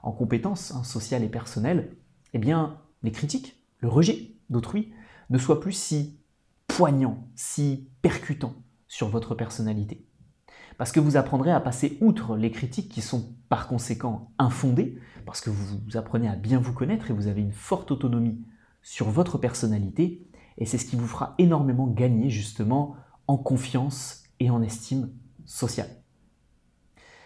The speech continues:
J'espère que au sein de toute cette vidéo et de tous les nombreux conseils que je vous ai donnés, accepter l'incertitude, se responsabiliser, la sensibilité, l'autonomie, l'amour personnel, vous arriverez à grandir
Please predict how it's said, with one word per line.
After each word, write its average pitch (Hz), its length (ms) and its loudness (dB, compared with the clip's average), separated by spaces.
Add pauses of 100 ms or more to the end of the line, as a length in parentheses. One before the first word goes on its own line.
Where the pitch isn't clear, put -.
(240)
J'espère 147 560 4
que 151 280 8
au 143 120 10
sein 165 260 4
de 135 80 6
toute - 520 6
cette - 500 0 (140)
vidéo 143 480 6
et 113 40 4
de 113 120 0
tous 254 340 6
les 170 120 8
nombreux 151 340 4
conseils 143 340 0
que 123 100 0
je 107 80 0
vous 113 160 2
ai 127 60 4
donnés, 123 360 2 (420)
accepter 123 380 0
l'incertitude, 123 880 0
se - 180 -4
responsabiliser, 117 1080 0 (100)
la 117 140 -2
sensibilité, 117 840 0
l'autonomie, 117 640 2
l'amour 123 360 2
personnel, 113 640 -2
vous 117 240 4
arriverez 151 480 6
à 131 280 4 (100)
grandir 147 760 2